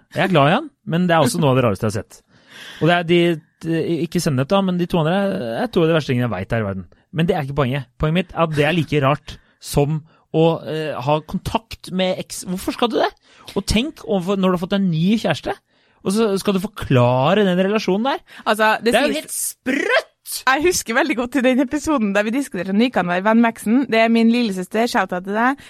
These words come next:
Speaker 2: sin favorittepisode, fordi du klikker i vinkel på meg når det kommer fram på slutten av episoden, for jeg argumenterer jo for at det ikke går,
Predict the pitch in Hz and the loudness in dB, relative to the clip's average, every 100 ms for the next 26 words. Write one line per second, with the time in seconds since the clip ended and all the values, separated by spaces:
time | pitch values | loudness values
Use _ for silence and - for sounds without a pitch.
0 | _ - 233 233 262 214 180 - 175 - | _ -6 -4 -2 -2 -2 -6 -8 -14 -10
1 | 175 185 233 - - - 247 240 196 233 | -4 -2 -2 -4 -18 -4 0 0 0 -2
2 | 226 - 262 - - 170 196 196 - - | -4 -6 -6 -6 -6 -6 -6 -10 -10 -4
3 | 208 240 240 233 247 294 277 254 175 175 | 0 2 2 -2 -2 0 2 0 -4 -6
4 | 214 247 233 - 160 180 202 240 226 262 | -6 -4 -6 -6 -6 -6 -4 -2 0 2
5 | 277 214 202 247 277 262 262 170 170 190 | 2 0 0 -2 -2 0 0 0 -4 -4
6 | 202 208 185 214 269 403 | -6 -6 -4 2 2 0